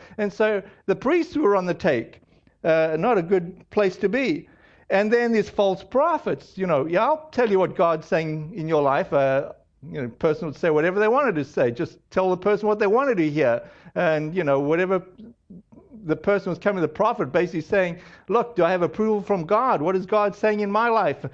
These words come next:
And then the false prophet would just say, "Well, I'll just tell him what he wants to hear." And it might be far from what God is actually saying. And then people were using dishonest scales. In other words, the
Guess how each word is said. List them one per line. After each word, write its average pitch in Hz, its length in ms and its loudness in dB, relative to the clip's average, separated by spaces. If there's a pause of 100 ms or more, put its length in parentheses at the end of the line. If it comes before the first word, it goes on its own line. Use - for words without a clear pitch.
(300)
And 180 180 -2
then 180 200 0
the 165 80 0
false 202 320 -2
prophet 196 320 0
would 175 80 -8
just 196 160 -4
say, 196 100 0
"Well, 185 500 0 (140)
I'll 220 140 0
just 190 160 -6
tell 170 160 0
him 165 80 -6
what 143 100 0
he 147 100 0
wants 151 260 0
to 135 120 -6
hear." 120 320 0 (320)
And 131 380 0 (720)
it 135 40 -12
might 143 240 -2
be 147 120 -10
far 160 320 0
from 170 180 -6
what 147 160 -2
God 180 300 2
is 120 120 -2
actually 123 340 -4
saying. 123 360 -6 (520)
And 240 140 0
then 247 140 2
people 226 340 2
were 185 100 4
using 196 380 0
dishonest 160 600 -2
scales. 180 560 0
In 156 100 -2
other 165 220 2
words, 165 320 0
the 143 240 -2